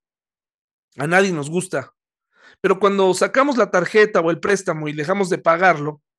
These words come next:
y firmamos el contrato, pues nadie piensa en esa palabra, o si la leíste ahí, pues no, realmente dices, "Pues a mí no me va a pasar".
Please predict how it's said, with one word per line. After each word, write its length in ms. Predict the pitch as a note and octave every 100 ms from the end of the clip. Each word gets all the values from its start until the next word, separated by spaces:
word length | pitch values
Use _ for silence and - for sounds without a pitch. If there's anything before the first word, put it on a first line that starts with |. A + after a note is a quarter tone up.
| _ _ _ _ -
y 100 | D#3+
firmamos 500 | G3 F3+ A3 G#3+ G3+
el 120 | E3+
contrato, 720 | F3+ E3+ G3 F3 - D3 - _ _ _ _ _ _ _
pues 160 | G3+ G#3+
nadie 240 | C#4+ D#4
piensa 360 | F#3+ A#3 A3+ F#3+
en 80 | F#3
esa 220 | F#3 D#3+
palabra, 480 | D3+ F3 F3+ D#3+ C#3+
o 100 | D3
si 160 | F#3+
la 120 | E3
leíste 500 | D#3 E3 G#3+ G#3+ G#3+
ahí, 320 | F3+ F3 F3 E3+
pues 160 | F3 E3
no, 300 | F#3+ F3+ F3
realmente 460 | F3+ F3 F3+ F3
dices, 540 | E3+ D#3+ E3 - - - _ _
"Pues 180 | - -
a 40 | D3
mí 100 | E3+
no 100 | E3
me 60 |
va 80 | D3+
a 60 | C#3+
pasar". 420 | C#3+ G#3 D#3+